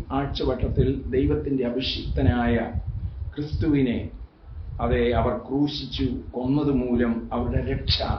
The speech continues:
നിന്നുപോയി. അതുകൊണ്ടാണ് കൃപായുഗത്തിന് ശേഷം എഴുപതാം ആഴ്ചവട്ടമായ ഒരു ആഴ്ചവട്ടം, അതെ,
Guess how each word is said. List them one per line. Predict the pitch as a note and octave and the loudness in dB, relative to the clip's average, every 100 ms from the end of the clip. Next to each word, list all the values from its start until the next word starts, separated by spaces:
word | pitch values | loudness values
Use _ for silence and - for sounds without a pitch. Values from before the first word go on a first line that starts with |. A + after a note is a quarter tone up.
| - - - - - - | -2 -4 -6 -14 -12 -4
നിന്നുപോയി. | C3 D3 E3+ E3 F#2+ F#2+ - - - - - - - - - - - - - - A2+ | 0 4 4 4 2 -4 -10 -12 -12 -12 -10 -8 -4 -4 -2 -4 -6 -8 -4 0 2
അതുകൊണ്ടാണ് | C#3 D#3+ F3 D3+ C#3+ D3 C#3+ - | 4 4 4 4 4 4 2 -2
കൃപായുഗത്തിന് | - C#3 D#3 E3 C#3+ C3 C#3+ C#3 C#3 C3+ | -4 0 2 2 2 2 2 0 -2 -2
ശേഷം | A#2+ B2+ - C#3+ - - - - - - - - - - - | 0 0 0 0 -2 -4 -4 -4 -6 -14 -18 -20 -20 -10 -2
എഴുപതാം | A#2+ C3 C#3+ C#3 C#3 C#3 C3 - | 0 2 2 4 4 2 0 -4
ആഴ്ചവട്ടമായ | A#2 B2+ C3 - C#3 C3 - C3 B2+ B2 B2+ B2+ B2 | -2 0 0 0 0 0 0 0 2 -2 -2 -4 0
ഒരു | C3 C#3 D3 B2+ | 2 4 4 4
ആഴ്ചവട്ടം, | C3 - C#3 B2+ - C3 A2 - - - _ _ _ - - _ - | 4 2 0 0 0 -2 -2 -4 -12 -20 _ _ _ -20 -20 _ -8
അതെ, | A#2 A#2+ | -2 2